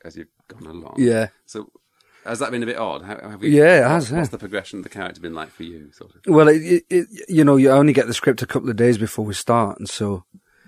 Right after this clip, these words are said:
Speaker 2: I got this, like, two days ago, and, and I, and I couldn't put it down 'cause I was really wanted to know. Uh, Nick had given me a clue as to what happened at the beginning of it, but that was it. I didn't understand. I didn't know what it was happening. So it's like, it's like reading a book, really. You're kinda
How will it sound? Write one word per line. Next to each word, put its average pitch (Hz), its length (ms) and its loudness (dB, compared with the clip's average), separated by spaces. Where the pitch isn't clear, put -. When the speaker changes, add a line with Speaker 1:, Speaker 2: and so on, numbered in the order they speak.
Speaker 2:
I 117 80 -2
got 107 140 -2
this, 104 140 -8
like, 95 140 -6
two 117 140 -4
days 113 260 0
ago, 101 320 -6
and, 104 260 -6
and 110 120 -4
I, 101 40 -10
and 147 100 -2
I 131 40 2
couldn't 160 300 0
put 139 100 2
it 113 140 2
down 123 420 2
'cause 113 160 -4
I 117 100 0
was 110 180 -6
really 120 240 0
wanted 110 220 -2
to 107 80 -8
know. 113 340 0
Uh, 104 240 -4
Nick 117 280 -2
had 110 80 -4
given 104 180 -2
me 101 60 -4
a 98 60 -8
clue 117 260 -2
as 101 120 -4
to 104 80 -8
what 101 180 -4
happened 101 200 -6
at - 40 -6
the 98 40 -8
beginning 107 340 -4
of 95 120 -8
it, - 80 -12
but 101 80 -8
that 110 100 -2
was 101 160 -6
it. 104 300 -4
I 98 40 -14
didn't 101 260 -12
understand. 98 540 -8
I 117 60 -4
didn't 117 120 0
know 117 100 0
what 113 140 0
it 104 40 -2
was 95 140 -4
happening. 117 280 -2
So 131 160 2
it's 127 160 0
like, 131 180 4
it's - 200 -8
like 147 160 4
reading 131 160 2
a 107 60 0
book, 120 280 0
really. 104 240 -2
You're 127 120 -8
kinda 104 300 -10